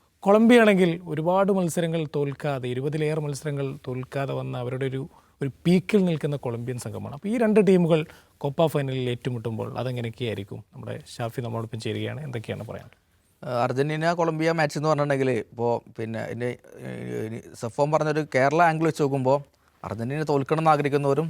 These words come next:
Speaker 2: അർജന്റീന ജയിക്കണം എന്ന് ആഗ്രഹിക്കുന്നവരും തമ്മിലുള്ളൊരു മത്സരമായിരിക്കും എന്നാണ് എനിക്ക് തോന്നുന്നത്. കാര്യം അർജന്റീന സമീപകാലത്ത് പ്രത്യേകിച്ചും രണ്ടായിരത്തി, ഏ, പതിനെട്ട്, പത്തൊമ്പതിന് ശേഷം ഉണ്ടായ ഒരു തുടർച്ചയായ ഒരു വിജയങ്ങളുടെ ഒരു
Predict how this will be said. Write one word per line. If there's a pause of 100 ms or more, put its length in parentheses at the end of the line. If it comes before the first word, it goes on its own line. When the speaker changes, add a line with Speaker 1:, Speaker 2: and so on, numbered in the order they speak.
Speaker 2:
അർജന്റീന
ജയിക്കണം
എന്ന്
ആഗ്രഹിക്കുന്നവരും
തമ്മിലുള്ളൊരു (100)
മത്സരമായിരിക്കും
എന്നാണ്
എനിക്ക്
തോന്നുന്നത്. (640)
കാര്യം
അർജന്റീന (200)
സമീപകാലത്ത്
പ്രത്യേകിച്ചും (120)
രണ്ടായിരത്തി, (320)
ഏ, (340)
പതിനെട്ട്, (220)
പത്തൊമ്പതിന്
ശേഷം (380)
ഉണ്ടായ
ഒരു (560)
തുടർച്ചയായ
ഒരു
വിജയങ്ങളുടെ
ഒരു